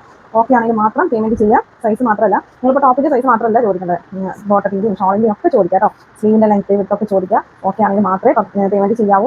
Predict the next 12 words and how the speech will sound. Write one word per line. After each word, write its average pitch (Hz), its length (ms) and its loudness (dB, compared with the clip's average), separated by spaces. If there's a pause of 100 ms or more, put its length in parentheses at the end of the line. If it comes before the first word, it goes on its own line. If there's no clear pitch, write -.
ഞാൻ 220 120 -2
ഇങ്ങനെ 240 180 0
നിവർത്തി 247 200 -2
കാണിക്കുമ്പോൾ 254 260 0
നിങ്ങൾക്ക് 240 200 -2
ഇത് 240 120 4
ഏത് 262 160 2
സൈസാണ് 220 360 0 (380)
ഒന്നും 254 200 2
മനസ്സിലാക്കാൻ 214 340 0
പറ്റില്ല. 170 180 -2 (1040)
ഓക്കെ, 294 160 0